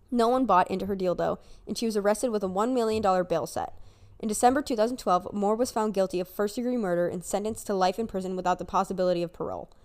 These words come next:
When you buy a Mega Millions ticket, remember Abraham Sha-,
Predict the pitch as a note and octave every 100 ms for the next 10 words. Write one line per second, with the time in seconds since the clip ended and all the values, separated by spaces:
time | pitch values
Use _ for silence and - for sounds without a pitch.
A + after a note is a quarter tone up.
0 | - - - G#3 A3 G#3+ G#3 C4 B3+ A3
1 | A3 G#3 G3 G3 - F3+ F3 F#3 F#3 G#3
2 | F#3+ G3 G3 G3+ -